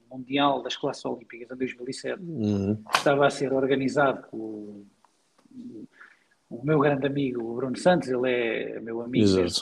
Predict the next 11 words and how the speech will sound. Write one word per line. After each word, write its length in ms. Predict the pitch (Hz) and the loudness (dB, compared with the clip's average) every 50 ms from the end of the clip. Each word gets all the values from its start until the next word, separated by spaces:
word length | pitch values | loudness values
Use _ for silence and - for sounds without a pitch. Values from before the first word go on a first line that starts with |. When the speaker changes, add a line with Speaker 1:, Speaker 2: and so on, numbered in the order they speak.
| 127 127 | -2 -2
Speaker 1:
desde, 20 | 113 | -2
desde 320 | 117 123 120 123 117 127 | -2 -4 -4 -6 -8 -8
o 300 | 123 120 120 117 113 113 | -6 -6 -6 -6 -8 -10
Sport 220 | - - - 160 143 | -2 4 6 6 6
Algésia 320 | 131 123 151 135 123 143 | 6 6 2 -2 -2 -2
da 120 | 139 135 131 | -2 -2 -2
Fundo, 240 | - - 156 143 - | -2 -4 -6 -6 -6
nos 100 | - - | -6 -4
Otimistas, 600 | 147 - - 143 147 180 190 180 - - - - - | -4 -4 -4 -2 0 2 2 2 0 -4 -10 -18 -18
e 120 | 127 127 127 | -12 -8 -6
eu, 260 | 123 127 123 120 | -6 -6 -6 -8